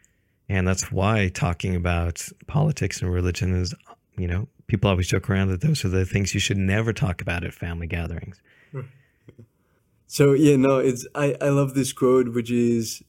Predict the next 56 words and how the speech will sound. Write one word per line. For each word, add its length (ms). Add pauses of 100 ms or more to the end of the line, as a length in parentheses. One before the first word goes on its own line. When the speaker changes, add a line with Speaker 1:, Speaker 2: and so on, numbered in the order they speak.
(220)
Speaker 2:
I 80
don't 120
know 140
it 100 (200)
very 220
well, 180
but 160
it's 120
kind 160
of 60
like, 320
"It's 160
the 80
mark 420
of 220
a 160
wise 380
man 580
to 260
entertain 440
a 100
thought, 380 (100)
even 220
though 180
they 140
don't 240
agree 320
with 180
it." 220 (340)
So 560
I, 220
I 40
forgot 280
who 160
said 280
this, 200
but 240
it's, 260
it's 160
this 160
idea 260
of 60
being 180
compassionate 600
about 240
the 100
other 160
side, 300
about 180
understanding 640
where 100
the 140
other 140
person 320
is 80
standing. 440